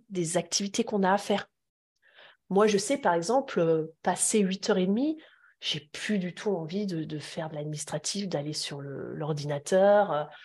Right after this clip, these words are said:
moi, je pense qu'à une chose, c'est, euh, les enfants sont couchés, à me reposer, à me détendre, à, à lire, à me changer les idées.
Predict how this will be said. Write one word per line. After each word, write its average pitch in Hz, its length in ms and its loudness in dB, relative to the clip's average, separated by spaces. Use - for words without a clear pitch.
moi, 175 100 2
je 170 80 -2
pense 196 220 0
qu'à 220 140 6
une 202 100 4
chose, 254 260 -2
c'est, 190 340 2
euh, 151 200 0
les 175 200 0
enfants 196 220 0
sont 175 160 -6
couchés, - 440 -2
à 175 120 2
me 170 80 0
reposer, 175 460 2
à 196 80 2
me 160 100 -4
détendre, 190 680 -4
à, 151 440 2
à 156 140 4
lire, 202 400 4
à 165 60 2
me 160 60 -2
changer 165 400 -2
les 156 240 -2
idées. 208 300 2